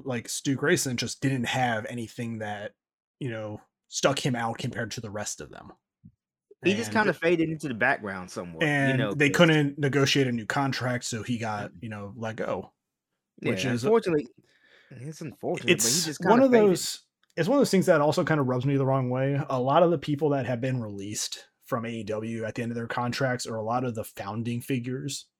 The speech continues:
Speaker 1: like, they're the first generation of A E W wrestlers, but because either, you know, they're not over or they haven't, like, done much, or there's just no, like, creative behind them right now. You got people like Jack Evans, uh, Marco Stunt.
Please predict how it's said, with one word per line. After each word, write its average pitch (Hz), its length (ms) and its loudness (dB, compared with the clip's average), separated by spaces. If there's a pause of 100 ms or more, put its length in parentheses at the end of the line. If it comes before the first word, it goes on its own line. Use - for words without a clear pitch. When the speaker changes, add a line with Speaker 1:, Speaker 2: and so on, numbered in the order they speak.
(420)
Speaker 1:
like, - 160 -6
they're 127 320 0
the 117 100 -4
first 131 400 -4
generation 113 640 -4
of 110 120 -6
A 110 40 -6
E 110 140 -8
W 113 300 -2
wrestlers, 123 560 -4
but 104 380 -8
because 127 760 -2 (760)
either, 120 600 -2 (420)
you 131 100 -4
know, 113 120 -4
they're 110 140 -6
not 120 220 0
over 117 640 -4
or 104 260 -8
they 104 200 -6
haven't, 107 640 -6 (1000)
like, 101 220 -8 (140)
done 120 300 0
much, 120 360 -2
or 107 200 -6
there's 107 200 -8
just 110 140 -10
no, 113 240 -4
like, 110 380 -8
creative 113 640 -8
behind 117 400 -6
them 127 200 -2
right 127 200 -4
now. 127 400 -2
You 120 120 -4
got 117 140 -2
people 110 180 -6
like 98 140 -6
Jack 107 280 -4
Evans, 107 600 -8
uh, 101 240 -10
Marco 104 360 -8
Stunt. 110 580 -8